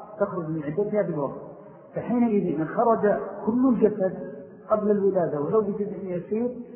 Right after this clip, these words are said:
فإنه يحكم بكونها أجنبية وقد خرجت من عدتها.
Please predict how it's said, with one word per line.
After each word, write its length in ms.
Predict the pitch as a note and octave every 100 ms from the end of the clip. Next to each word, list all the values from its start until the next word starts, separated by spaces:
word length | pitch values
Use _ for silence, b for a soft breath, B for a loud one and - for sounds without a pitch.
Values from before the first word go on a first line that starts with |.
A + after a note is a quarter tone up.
| -
فإنه 320 | F#3 F#3 F3 G3
يحكم 400 | F#3+ - A3+ G#3+ - - - D3+
بكونها 580 | D3+ G3+ F#3+ E3+ E3+
أجنبية 500 | E3 E3 D#3+ F#3+ G3+
وقد 220 | F3+ D#3 - E3+
خرجت 260 | D#3 C#3 -
من 60 | C3
عدتها. 380 | A2 G#2+ G2 E2+